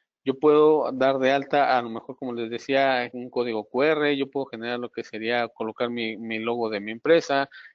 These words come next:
yo puedo, a lo mejor, la fotografía del usuario, eh, el número del empleado, a lo mejor como, como aparece en la imagen, lo que sería el, la página web, todos los, los campos que yo necesite. A su vez, yo puedo editar lo que sería la parte frontal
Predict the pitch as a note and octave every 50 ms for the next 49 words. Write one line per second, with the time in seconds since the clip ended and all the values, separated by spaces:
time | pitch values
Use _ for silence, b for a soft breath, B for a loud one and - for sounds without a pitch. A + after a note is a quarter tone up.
0 | B _ - B2+ B2 - C3+ B2+ C3 C3 B2+ B2 B2 A#2 G#2+ G#2 G#2+ G#2+ G#2+ B2+
1 | A#2+ B2 B2+ - B2+ - - A2 A2 G#2+ A2 - B2+ B2+ B2+ A#2+ A2 G#2 G2 -
2 | - C#3+ D3+ D3+ D3 C#3 C3+ C3+ C3+ C3+ C#3+ C#3+ B2 A#2+ A2 A2 A2 A2 A2 A2
3 | _ _ _ - A2 A2 A2+ A#2 A#2+ A#2 G#2+ G2+ G2+ G2+ G#2+ G#2+ - C3+ D3+ D3+
4 | C#3 C#3 C#3 C3+ B B B B B _ - A#2 B2 B2+ B2+ A#2+ - C3 - -
5 | C3+ B2+ A#2+ A#2 A#2 A2+ A#2 _ - A#2 A2+ A#2 A2+ - A2+ A#2 A2+ - B2+ B2
6 | A#2 A#2 A#2 C3 D3 - - C#3 C3+ C3+ B2+ A#2 A2+ _ _ - - A#2+ A2 A#2
7 | A#2+ A#2+ A#2+ A#2 - B B B B B B - A#2+ A#2 A#2 A2 G#2+ G#2 - -
8 | A#2+ A2+ A2+ - - A#2 - - A2+ G#2+ G#2+ A#2 C3 D3 E3 E3 E3 - B B
9 | B B B _ _ _ _ _ _ - E3+ E3+ F#3 F#3 F3+ E3+ D3+ C3 C3 -
10 | D#3 D#3 C#3+ C3 B2 - - E3 D#3+ E3+ E3+ E3 - - - A#2+ B2 C3 C3+ C3
11 | C3 - - A2 - - A2+ G#2 - - F#2 G#2 G#2+ - - B2 C#3 D3 C#3+ D3
12 | C#3 C#3+ - D3 C#3+ C#3+ C3+ B2+ B2+ - C3 C3 C3 B2+ - - - - A2+ A#2+
13 | B2 B2 B2 A#2 - A#2+ A2 - - A#2+ - - A2+ A2+ A2 - D#3+ F#3 G#3